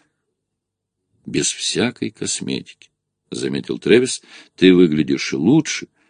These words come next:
чем любая из присутствующих женщин». Отсутствие косметики.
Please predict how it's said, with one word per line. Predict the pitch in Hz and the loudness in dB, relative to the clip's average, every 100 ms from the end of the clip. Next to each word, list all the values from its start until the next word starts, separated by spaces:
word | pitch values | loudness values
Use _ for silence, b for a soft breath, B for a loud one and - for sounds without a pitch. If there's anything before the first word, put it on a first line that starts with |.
| _ | _
чем | - 92 76 | -2 0 0
любая | 69 60 92 120 120 | -2 -2 -4 -4 -6
из | - | -8
присутствующих | - 73 - 95 - - 80 73 71 64 | -8 -8 -6 -6 -8 -8 -8 -8 -10 -10
женщин». | 65 64 57 - _ _ _ _ _ _ _ _ _ _ _ _ _ _ _ _ _ _ _ | -10 -10 -12 -18 _ _ _ _ _ _ _ _ _ _ _ _ _ _ _ _ _ _ _
Отсутствие | - - - - 98 98 - - 110 | -12 -6 -4 -4 -4 -6 -6 -4 -8
косметики. | 101 104 - 110 131 117 85 - - | -6 -4 -4 -4 -4 -6 -8 -14 -20